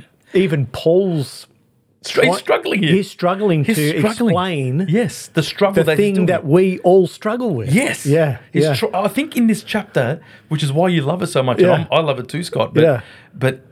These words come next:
Speaker 2: and you, you're the one who, who, who illuminated this to me, this chapter, um, is he's actually, for the first time in human history, writing down the very thing that, that rel-, that people of God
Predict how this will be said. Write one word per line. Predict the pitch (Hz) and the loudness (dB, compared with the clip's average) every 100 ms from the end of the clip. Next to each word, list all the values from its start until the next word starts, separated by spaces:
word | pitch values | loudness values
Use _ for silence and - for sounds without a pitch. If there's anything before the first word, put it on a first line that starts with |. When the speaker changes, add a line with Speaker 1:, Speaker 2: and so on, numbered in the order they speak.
| _ 135 | _ 0
Speaker 2:
and | 127 | 2
you, | 170 | 0
you're | 156 175 | 0 0
the | 185 | 2
one | 131 | 0
who, | 120 110 123 | 0 -2 -4
who, | 117 117 117 | -4 -2 -2
who | 113 127 | -2 -2
illuminated | 113 160 190 135 101 95 | 2 2 2 0 0 -2
this | 98 - | -6 -6
to | 98 | -4
me, | 92 | -4
this | 90 - | -4 -4
chapter, | 98 - 104 143 - - - - _ _ _ - | -4 -4 -6 -6 -16 -20 -20 -20 _ _ _ -8
um, | 107 101 98 98 - - - _ _ _ _ _ _ _ - | -4 -2 -2 -6 -10 -20 -20 _ _ _ _ _ _ _ 0
is | 143 123 | 0 0
he's | 139 180 147 - | -2 -2 -2 -6
actually, | 175 - 214 214 180 | -8 -6 -2 0 0
for | - | -2
the | 143 | -4
first | 127 - 170 165 | -4 -4 -4 -4
time | 147 143 135 | -6 -4 -2
in | 110 | -4
human | 147 135 | -4 -4
history, | 113 110 - 95 101 151 - - - _ | -4 -6 -8 -8 -8 -12 -20 -20 -20 _
writing | - 104 135 180 180 139 107 | -6 0 2 0 -2 -4 -4
down | 117 101 82 95 143 - - - _ _ _ _ | -4 -4 -6 -8 -10 -12 -20 -20 _ _ _ _
the | 110 | -4
very | 101 160 165 | 0 0 0
thing | - 139 120 110 120 | -6 -4 -2 -2 -4
that, | 120 107 113 - - _ | -6 -2 -2 -2 -12 _
that | 104 110 107 - | -6 -2 -2 -6
rel-, | 107 110 110 110 110 | -6 -2 -2 -6 -4
that | 107 - | -4 -2
people | 147 156 135 | -4 -4 -4
of | 107 | -4
God | 107 98 90 95 | -2 -2 -2 -6